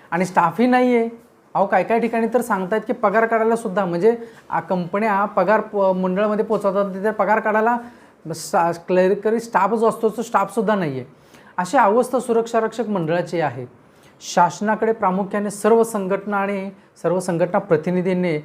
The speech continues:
प्रथमतः मागणी केली पाहिजे की संपूर्ण जिल्हा सुरक्षा रक्षक मंडळात स्टाफ द्या पहिला.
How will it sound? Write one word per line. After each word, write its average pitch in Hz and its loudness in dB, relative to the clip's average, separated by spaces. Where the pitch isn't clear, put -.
प्रथमतः 185 0
मागणी 180 0
केली 180 -2
पाहिजे 175 -2
की 196 -2
संपूर्ण 175 -4
जिल्हा 165 -2
सुरक्षा 170 -2
रक्षक 170 -4
मंडळात 170 -4
स्टाफ 180 -2
द्या 202 4
पहिला. 151 -2